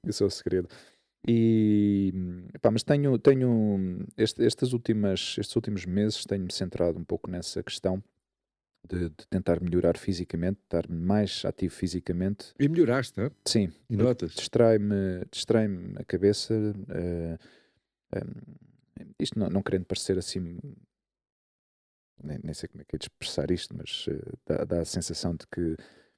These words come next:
Speaker 1: ehm, ou seja, o facto de estar sozinho neste, nesta fase da minha vida, eh, tem, tem sido complicada.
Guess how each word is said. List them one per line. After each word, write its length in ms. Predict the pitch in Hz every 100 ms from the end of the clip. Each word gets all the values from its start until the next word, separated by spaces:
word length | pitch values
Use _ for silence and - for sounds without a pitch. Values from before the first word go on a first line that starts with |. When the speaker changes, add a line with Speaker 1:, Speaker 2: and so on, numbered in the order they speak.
| _ _ -
Speaker 1:
ehm, 400 | 82 73 73 69
ou 680 | 65 - - _ _ _ -
seja, 140 | -
o 20 | 78
facto 220 | - -
de 60 |
estar 180 | - 95
sozinho 420 | - 90 85 95
neste, 340 | 90 90 - 85
nesta 260 | 82 - 95
fase 220 | 95 90
da 60 |
minha 180 | 85 82
vida, 300 | 76 92 104 - _ _ _ _ _ -
eh, 1300 | 90 85 85 82 80 78 76 76 - - - - - _ _ _ -
tem, 180 | 110
tem 160 | 101 110
sido 180 | - -
complicada. 560 | 135 117 - 73 -